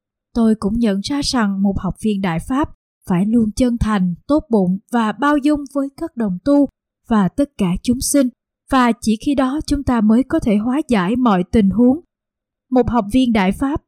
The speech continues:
phải có thể tu luyện bản thân một cách kiên định. Sau gần hai mươi năm tu luyện, tôi mới ngộ ra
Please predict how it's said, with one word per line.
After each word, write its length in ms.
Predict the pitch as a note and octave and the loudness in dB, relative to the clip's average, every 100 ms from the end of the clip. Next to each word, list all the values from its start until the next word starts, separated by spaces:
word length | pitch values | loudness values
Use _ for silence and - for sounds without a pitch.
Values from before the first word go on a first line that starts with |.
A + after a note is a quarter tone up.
| - | -4
phải 160 | F3+ | -4
có 160 | G3+ D#4+ | -2 -2
thể 200 | - G3 - | 0 -2 2
tu 160 | D4 C#4 | 2 4
luyện 260 | G#3 F#3+ | 2 0
bản 160 | F#3+ F3+ - | -2 -4 -6
thân 320 | - B3+ B3 - | -2 0 0 -4
một 140 | G#3+ - - | -6 -6 -10
cách 140 | C#4+ _ | -12 _
kiên 180 | A#3 G#3 | -2 2
định. 220 | F#3+ F3 F#3+ _ _ _ _ _ _ - | 2 2 -2 _ _ _ _ _ _ -4
Sau 220 | - A3+ | 0 2
gần 240 | G#3 F#3 | 4 2
hai 200 | F#3 B3+ | 2 2
mươi 140 | B3+ B3+ | 4 4
năm 240 | B3+ A#3+ | 4 2
tu 160 | C4+ C4 | 2 4
luyện, 240 | A#3+ F3+ F#3+ - _ _ _ | 4 2 0 -8 _ _ _
tôi 120 | D4 C4+ | 2 4
mới 220 | C4 D4+ | 4 2
ngộ 240 | A#3+ F#3+ G3 | 2 2 0
ra 280 | C4+ C4+ | -2 -4